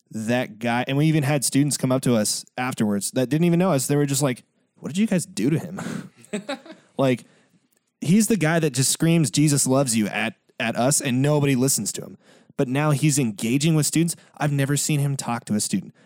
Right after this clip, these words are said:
I've seen him every day since I've been here. And they're, like, juniors or third years. I guess they, they say third, fourth years. They're, like, third years. And they see this guy every day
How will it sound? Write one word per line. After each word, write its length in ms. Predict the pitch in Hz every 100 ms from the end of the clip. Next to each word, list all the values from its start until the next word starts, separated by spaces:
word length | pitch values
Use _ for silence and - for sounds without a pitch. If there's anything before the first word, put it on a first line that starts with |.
| -
I've 160 | 139 131
seen 220 | - 143
him 260 | 131 135 123 - _ -
every 260 | 139 151 143
day 420 | 113 107 107 - _ _ _
since 260 | - 117 110
I've 220 | 101 -
been 180 | 202 120
here. 240 | 104 90
And 140 | 92 117
they're, 140 | 123
like, 280 | 127 120 101
juniors 540 | 104 117 147 104 -
or 140 | - 113
third 320 | - 135 113
years. 240 | 92 80
I 40 | 113
guess 140 | 117
they, 140 | - 110 -
they 140 | 117 110
say 180 | 104
third, 280 | 101 113 107
fourth 280 | 110 101 -
years. 160 | - - _ _ _
They're, 120 | 131
like, 200 | 139 -
third 260 | 143 139 123
years. 320 | 123 80 - _ _ _ _ _ _ _ _ _ -
And 160 | 123
they 100 | 123
see 220 | 113 131
this 200 | 123 120
guy 240 | - 120 113 - _ _ _ _
every 320 | 135 147 151 135
day 300 | 120 90